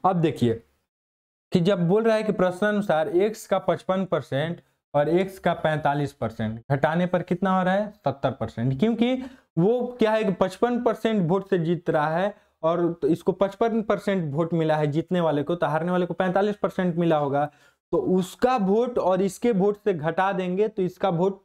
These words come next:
सत्तर परसेंट एक्स्ट्रा है ना, जीता हुआ है, तो सत्तर निकल जाएगा ना।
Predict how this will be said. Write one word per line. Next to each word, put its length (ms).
सत्तर 360
परसेंट 520
एक्स्ट्रा 420
है 100
ना, 160
जीता 300
हुआ 260
है, 140
तो 40
सत्तर 360
निकल 320
जाएगा 260
ना। 160